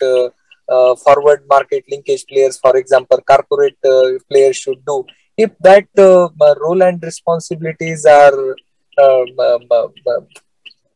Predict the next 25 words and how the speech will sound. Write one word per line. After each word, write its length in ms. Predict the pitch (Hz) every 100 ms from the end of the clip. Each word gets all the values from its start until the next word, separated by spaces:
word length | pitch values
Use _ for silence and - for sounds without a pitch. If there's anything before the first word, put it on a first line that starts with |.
| _ -
are 200 | 143 139
fixed 360 | - 208 -
by 240 | 156 156 151
the, 400 | 147 151 151 139 - _ _ _ 139
um, 500 | 131 127 123 123 120
uh, 240 | 120 120
so 360 | 123 143 135 131
ecosystem, 840 | 135 - 156 - 143 151 139 139 -
uh, 260 | 139 131 127 -
through 160 | 147 143
policy 400 | 143 151 175 160
advocacy, 480 | 147 143 147 - 214
then 240 | 175 180
I 140 | 170
think, 280 | 170 196 202 -
uh, 260 | 180 170 147 - _ _ -
we 80 | 160
can, 380 | 165 156 156 151
uh, 180 | 139 127
bring, 440 | - 151 165 160 143
uh, 360 | 135 127 131
F 60 | 143 -
P 80 | 165
Os, 420 | 160 156 151 143
uh, 360 | 143 131 123